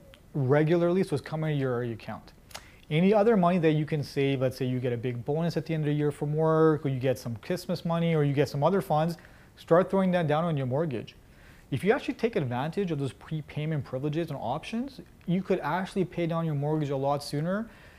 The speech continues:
And it's a lot, it's more like a compounding effect, right? The more you make your payments, the more extra you pay down, it actually pays the interest so much quicker off that before you realize it,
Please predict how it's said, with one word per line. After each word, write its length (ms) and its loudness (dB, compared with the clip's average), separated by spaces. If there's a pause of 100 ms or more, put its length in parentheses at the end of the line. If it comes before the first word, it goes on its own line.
(120)
And 120 0
it's 140 -4
a 60 0
lot, 520 0
it's 160 -4
more 220 0
like 160 -6
a 60 -18
compounding 640 -6
effect, 340 -10
right? 160 -6
The 80 -8
more 480 2
you 140 2
make 240 0
your 60 -2
payments, 480 -4
the 120 -6
more 320 -2
extra 340 -6
you 140 0
pay 240 -4
down, 420 0 (440)
it 80 0
actually 480 2
pays 400 0
the 100 -4
interest 360 -6
so 140 -4
much 220 -4
quicker 400 -2
off 300 0
that 180 -2
before 300 0
you 100 0
realize 480 2
it, 220 4